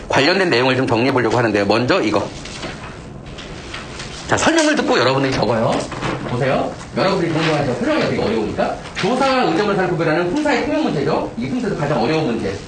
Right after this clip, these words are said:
자, 이거 원론적으로 하면 어떻게 해야 돼? 조사는 앞에 체온이 있으면 조사고, 의정명사는 앞에 수관형사가 있으면 의정명, 이렇게 되는데, 어려우니까 더 간단한 방법이 있다 그랬지.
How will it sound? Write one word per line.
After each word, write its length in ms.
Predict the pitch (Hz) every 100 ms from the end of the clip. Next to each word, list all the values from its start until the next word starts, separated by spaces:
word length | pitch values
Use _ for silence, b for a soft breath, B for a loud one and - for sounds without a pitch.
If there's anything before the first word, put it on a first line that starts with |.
| - - 156
자, 160 | - -
이거 160 | 202
원론적으로 760 | 233 226 143 262 294 277 247 240
하면 200 | 240 196
어떻게 240 | - 233
해야 180 | 214 180
돼? 220 | - - - - - -
조사는 460 | 202 240 240 240
앞에 340 | 156 160 233 233
체온이 400 | 339 349 339 -
있으면 260 | 208 208
조사고, 440 | 151 156 147 175 165
의정명사는 420 | 175 165 151 151
앞에 120 | 156
수관형사가 500 | 151 294 269 214 190
있으면 160 | 147 135
의정명, 140 | 120 123 -
이렇게 100 | 117
되는데, 420 | 117 - - - B B
어려우니까 420 | - 170 214 202 175
더 80 |
간단한 320 | 156 175 214 208
방법이 240 | 185 -
있다 120 | 196
그랬지. 380 | 151 135 - -